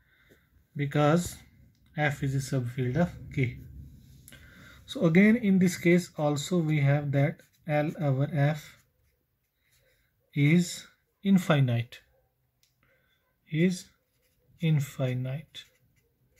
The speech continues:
So if one of these degrees is infinite, the degree on the left hand side is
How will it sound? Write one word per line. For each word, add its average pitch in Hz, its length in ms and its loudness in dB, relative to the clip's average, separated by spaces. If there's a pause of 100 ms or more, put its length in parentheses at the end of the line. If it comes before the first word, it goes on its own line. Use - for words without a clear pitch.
(2500)
So 196 240 4
if 196 280 2
one 180 300 6
of 196 180 6
these 202 460 4 (920)
degrees 170 480 4
is 147 120 -2
infinite, 190 720 4
the 165 100 0
degree 165 340 4
on 170 120 4
the 156 100 2
left 170 320 4
hand 156 240 0
side 147 300 0
is 147 280 -2